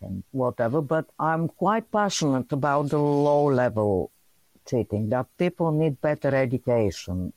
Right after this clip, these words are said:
about it, what is cheating and what is not cheating. Because the numbers are going down,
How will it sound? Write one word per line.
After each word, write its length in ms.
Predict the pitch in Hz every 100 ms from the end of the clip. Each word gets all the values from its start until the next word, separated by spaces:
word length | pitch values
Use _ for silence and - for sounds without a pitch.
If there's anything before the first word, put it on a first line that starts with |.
| -
about 400 | 110 92 85 78 -
it, 120 | 78
what 240 | 110 120 -
is 120 | 113
cheating 380 | - 127 120 107
and 140 | 117 104
what 200 | 110 110
is 160 | 101 -
not 220 | 107 101 -
cheating. 360 | 87 - 82 - _ _ _ _ _ - 147
Because 380 | 156 151 175 160
the 100 | 160
numbers 440 | 180 208 220 208
are 160 | 196 190
going 360 | 180 175 165
down, 640 | 151 139 107 90 87 113